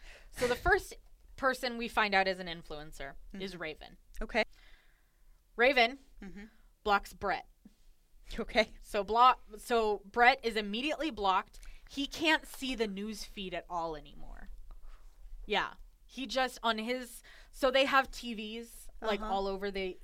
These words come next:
Speaker 1: their apartments.
Speaker 2: Uh-huh.
Speaker 1: Um, and all of his T Vs just say, "Blocked."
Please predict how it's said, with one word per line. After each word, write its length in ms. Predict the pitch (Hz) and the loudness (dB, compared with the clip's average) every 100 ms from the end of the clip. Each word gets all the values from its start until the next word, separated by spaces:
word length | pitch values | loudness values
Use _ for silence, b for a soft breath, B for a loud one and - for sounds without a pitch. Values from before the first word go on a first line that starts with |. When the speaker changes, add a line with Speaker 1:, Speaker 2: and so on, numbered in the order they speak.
| 190 | -8
Speaker 1:
their 180 | 196 175 | -4 -4
apartments. 460 | 185 175 208 240 - | -4 -6 -6 -8 -4
Speaker 2:
Uh-huh. 260 | 220 208 208 - | -4 -2 -6 -2
Speaker 1:
Um, 280 | 214 196 170 - | 0 0 -6 -8
and 220 | 202 196 - | -8 -8 -4
all 200 | 202 226 | 0 0
of 100 | 254 | 0
his 240 | 233 247 | -4 -8
T 200 | - 247 | -8 -10
Vs 460 | 208 208 233 247 - b b b | -8 -8 -10 -12 -14 b b b
just 340 | - 226 233 - | 0 2 2 2
say, 260 | 214 196 180 b | 2 2 -2 b
"Blocked." 540 | 180 180 143 - - | -8 -6 -6 -8 -18